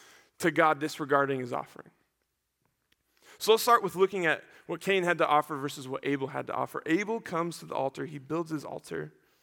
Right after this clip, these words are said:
He's coming and he's bringing his fir-, firstborn of the flocks with him. And he comes to prepare the offering, and he pulls out his butcher knife, and he cuts off the fat portions. And he puts it upon the altar.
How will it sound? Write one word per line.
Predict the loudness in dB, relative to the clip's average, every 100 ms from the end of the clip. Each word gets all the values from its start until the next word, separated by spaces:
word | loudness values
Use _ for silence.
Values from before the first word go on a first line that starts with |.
| _ _ _ _ _ _ _ _ _ -2
He's | -2
coming | 2 2 2
and | 0
he's | -2
bringing | -2 -2
his | -2
fir-, | -4 -6
firstborn | -4 -6 -6 -6 -6 -6
of |
the | -8
flocks | -8 -2 -2 -2
with | -8 -4
him. | -4 -4 -8 -2
And | 0
he |
comes | 2 2 2 0
to | -8
prepare | -10 0 4 4
the | 4
offering, | 4 4 2 -2
and | -2
he |
pulls | -2 -2 -2
out |
his | -2
butcher | -2 -4 0
knife, | 0 0 -4 -20 -8
and | 0
he | 0
cuts | 4 2 4
off | 2 4
the | 2 2 0 -14 -20 _ _
fat | -2 4 4 2
portions. | -4 -6 -6 -14 -20 -20 _ _ _ _ _ _ _ _ _ _ _ _ _ _ _
And | 0
he | 2
puts | 2 0
it | 0
upon | 0 2 0
the | 0
altar. | -2 -2 -12